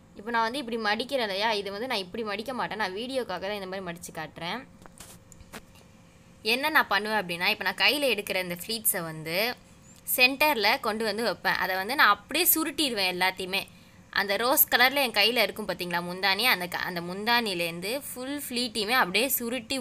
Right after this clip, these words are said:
உள்ள வச்சுட்டு நான் அப்படியே நார்மலா மடிச்சு வச்சிருவேன். ஏன்னா அது கலையாது. அயர்ன் பண்றதுனால ஸ்டிப்பா இருக்கும். அதனால வந்து இது கலையறதுக்கு வாய்ப்பு இல்ல. இருந்தாலும் நான் வீடியோக்காக இந்த மாதிரி உங்களுக்கு மடிச்சு காட்டுறேன்.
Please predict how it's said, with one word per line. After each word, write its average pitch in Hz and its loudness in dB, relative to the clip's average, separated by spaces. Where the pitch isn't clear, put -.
உள்ள 214 -2
வச்சுட்டு 180 -2
நான் 302 12
அப்படியே 320 6
நார்மலா 262 8
மடிச்சு 214 2
வச்சிருவேன். 202 0
ஏன்னா 233 4
அது 240 -2
கலையாது. 202 4
அயர்ன் 254 8
பண்றதுனால 208 2
ஸ்டிப்பா 262 2
இருக்கும். 175 -2
அதனால 180 2
வந்து 202 -2
இது 196 -8
கலையறதுக்கு 196 2
வாய்ப்பு 175 2
இல்ல. 165 -2
இருந்தாலும் 302 4
நான் 247 4
வீடியோக்காக 294 2
இந்த 214 0
மாதிரி 226 2
உங்களுக்கு 190 -4
மடிச்சு 180 -2
காட்டுறேன். 185 2